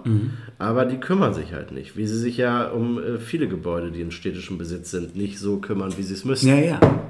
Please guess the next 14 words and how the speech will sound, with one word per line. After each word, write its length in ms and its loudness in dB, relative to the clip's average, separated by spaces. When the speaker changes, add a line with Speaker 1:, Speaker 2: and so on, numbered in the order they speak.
Speaker 2:
Nicht? 280 -2
Einsturzgefährdete 920 0
Grundschulen 580 -2
et 120 -10
cetera. 300 -10
Speaker 1:
Mhm. 180 0
Speaker 2:
Ja, 100 -2
und 80 -6
der 60 -8
Schlachthof 340 -10
gehört 180 -4
halt 160 -4
auch 160 -10
zu. 140 -18